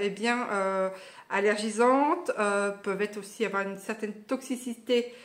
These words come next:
au niveau de la peau et, euh, et certaines aussi, euh, on peut, euh, rien qu'en les respirant, certaines personnes épileptiques, eh bien, peuvent aussi, euh, faire des réactions avec, euh,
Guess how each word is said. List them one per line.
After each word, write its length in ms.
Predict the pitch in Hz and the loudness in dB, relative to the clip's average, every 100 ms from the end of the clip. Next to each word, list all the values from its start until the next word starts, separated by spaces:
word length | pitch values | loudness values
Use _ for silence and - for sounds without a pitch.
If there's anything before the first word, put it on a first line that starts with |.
| - _ - | -20 _ 0
au 160 | 254 | 4
niveau 420 | 262 262 254 254 208 | 6 4 4 2 4
de 140 | 240 | 4
la 140 | 226 | 4
peau 480 | 220 240 247 254 240 | 2 2 4 4 4
et, 300 | 220 226 240 | 4 4 4
euh, 580 | 202 185 180 180 180 180 180 - - - | 2 2 0 0 -2 -4 -6 -12 -20 -8
et 160 | 185 190 | -4 -4
certaines 480 | 185 208 208 247 214 | -4 -6 0 0 0
aussi, 480 | 180 - 226 247 | -4 -6 -2 2
euh, 60 | 196 | 2
on 300 | 180 175 175 | 0 -2 -6
peut, 180 | 175 226 | -8 -6
euh, 760 | 240 233 196 180 175 175 170 170 | -4 -4 -4 -4 -4 -4 -4 -6
rien 220 | 196 202 | -4 -4
qu'en 140 | 202 196 | -4 -6
les 100 | 170 | -6
respirant, 880 | 175 - 180 165 240 262 226 190 | -8 -10 -8 -6 -2 -4 -4 -8
certaines 400 | 185 175 - 180 | -10 -14 -12 -12
personnes 280 | 180 180 180 | -12 -12 -12
épileptiques, 680 | 175 - 160 156 - 269 - - - - - - - | -14 -14 -14 -10 -6 -6 -8 -20 -20 -20 -20 -14 -10
eh 80 | |
bien, 280 | 175 240 262 - - | -2 0 0 -6 -10
peuvent 280 | - 294 302 | 2 4 6
aussi, 460 | 247 240 262 277 311 | 2 0 0 0 4
euh, 1120 | 233 233 233 233 226 220 220 220 220 220 214 180 | 6 8 8 8 6 4 2 2 2 2 0 0
faire 320 | 277 285 220 | 2 2 4
des 120 | 240 | 4
réactions 600 | 233 247 254 - 320 320 | 6 4 4 -2 -4 0
avec, 380 | 254 240 294 - | 2 2 -2 2
euh, 920 | 269 247 247 240 247 254 247 247 240 | 6 6 6 4 2 0 0 0 -2